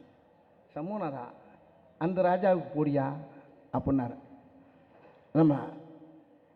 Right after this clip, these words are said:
ஆர் ராசாவுக்கு போட சொன்னார். அவர் போட்டவுடனே, ஏயாயோ,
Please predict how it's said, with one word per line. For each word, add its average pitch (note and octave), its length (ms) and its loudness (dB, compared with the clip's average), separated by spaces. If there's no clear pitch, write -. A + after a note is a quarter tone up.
ஆர் D#3+ 180 2
ராசாவுக்கு D#3 400 2
போட B2+ 140 -2
சொன்னார். - 340 -10
அவர் F#3+ 220 -4
போட்டவுடனே, E3 800 -4
ஏயாயோ, F3 520 2